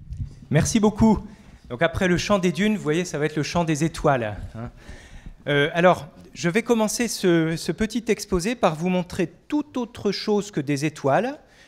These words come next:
puisqu'on est dans la thématique mathématiques et mouvement. Euh, je vais vous montrer, ma foi, un petit objet que j'aime beaucoup, qui est évidemment étiqueté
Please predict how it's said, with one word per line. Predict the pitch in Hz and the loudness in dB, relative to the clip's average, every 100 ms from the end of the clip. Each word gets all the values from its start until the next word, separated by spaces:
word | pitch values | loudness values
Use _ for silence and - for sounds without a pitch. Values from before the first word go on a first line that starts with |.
| _ | _
puisqu'on | - 127 - 139 | -16 -16 -8 -6
est | 143 139 | -4 -2
dans | 135 | 0
la | 127 | 0
thématique | 147 135 139 151 - | 0 -4 -6 -10 -2
mathématiques | 170 185 190 170 165 180 170 - - _ _ _ | 0 2 2 0 0 -4 -6 -10 -18 _ _ _
et | 220 | 2
mouvement. | 233 175 143 147 214 302 - _ _ _ _ _ - | 4 2 2 2 0 -2 -14 _ _ _ _ _ -6
Euh, | 143 143 143 | 0 0 0
je | 151 160 | -2 0
vais | 185 | 0
vous | 190 202 | 0 0
montrer, | 196 196 - 247 240 - - - | 0 0 0 0 -2 -4 -16 -12
ma | 180 175 | -10 -6
foi, | 208 170 | -6 -4
un | 143 | -4
petit | 226 - 208 | -4 -6 -4
objet | 165 123 151 208 | -4 -2 -4 -2
que | 131 | -2
j'aime | 127 120 | -2 -2
beaucoup, | 151 - 240 302 - - - - _ _ - - | -4 -2 -4 -4 -8 -10 -10 -20 _ _ -20 -8
qui | - | 0
est | 131 | 2
évidemment | 131 151 151 | 4 2 4
étiqueté | 143 - - - 143 139 | 0 -2 -12 -4 -4 -2